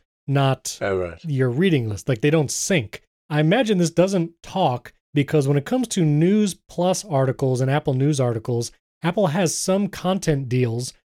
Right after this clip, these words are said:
Speaker 1: with publishers for advertising, and there's no content blockers in Apple News. And so some of those ad deals, I imagine, are incumbent on those ads being displayed in certain news articles. And so Apple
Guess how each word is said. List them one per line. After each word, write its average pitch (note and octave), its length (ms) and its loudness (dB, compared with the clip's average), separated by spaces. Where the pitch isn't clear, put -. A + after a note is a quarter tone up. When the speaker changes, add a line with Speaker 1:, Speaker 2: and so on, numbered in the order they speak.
Speaker 1:
with D#3 380 0
publishers C3 800 -2
for C3+ 440 0
advertising, B2+ 880 -2
and C#3 120 0
there's C3+ 120 2
no D#3+ 120 4
content D#3 500 0
blockers C#3 400 2
in C#3 60 2
Apple C3+ 260 0
News. C3+ 440 2
And C3+ 80 -8
so C#3+ 80 0
some G3+ 240 0
of G#3+ 60 2
those D#3 180 2
ad D3+ 200 4
deals, C#3+ 200 2
I C3 120 2
imagine, D#3 480 0
are C3 360 0
incumbent D#3+ 720 -2
on C3 160 -2
those C3 180 0
ads C3+ 280 0
being C3+ 240 0
displayed C#3+ 720 0
in D#3+ 180 2
certain D#3 360 0
news C#3 320 2
articles. C3 580 -2
And A#2+ 140 -8
so C3+ 400 0
Apple C#3 360 -2